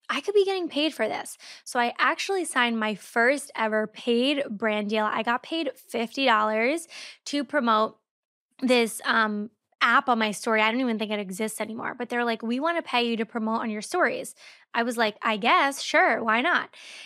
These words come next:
And then I got my second paid brand deal, which I didn't even know it was a paid brand deal because I had already signed the contract and I wanted to do it for free anyways. It was with the seltzer brand Poppi. And that was my, um, second paid brand deal.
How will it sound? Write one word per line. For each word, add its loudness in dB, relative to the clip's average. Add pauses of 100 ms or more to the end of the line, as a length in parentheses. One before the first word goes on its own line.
And 0
then 0
I 2
got -2
my -2
second 0
paid -2
brand -2
deal, 2
which -2
I -2
didn't 0
even 0
know 2
it -2
was 0
a 0
paid 2
brand -2
deal 4 (420)
because -2
I 0
had -2
already 0
signed 0
the -2
contract 0
and -8
I -4
wanted 0
to -4
do 0
it -6
for -6
free -6
anyways. -4
It -10
was -8
with -10
the 0
seltzer -4
brand -4
Poppi. 0 (800)
And 0
that 4
was 0
my, 0 (100)
um, 2
second -6
paid -6
brand -4
deal. -8